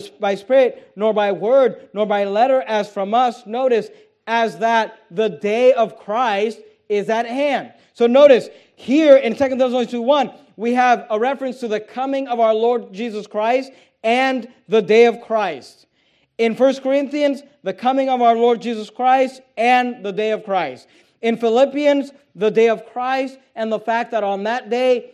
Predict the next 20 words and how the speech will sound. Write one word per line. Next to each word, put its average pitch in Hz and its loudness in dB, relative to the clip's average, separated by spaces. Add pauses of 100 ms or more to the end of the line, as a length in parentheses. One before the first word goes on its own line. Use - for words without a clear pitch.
(120)
he 233 -6
will 233 0
have 208 -2 (140)
finished 269 0
the 208 -4
work 220 -2
that 214 -6
he 202 -4
began 208 -4
to 208 -10
do 233 -4
in 254 -2
us. 254 2 (240)
In 202 -8
First 254 -2
Corinthians, 269 -4 (220)
the 202 -4
day 220 2
of 233 -6
Christ 254 -4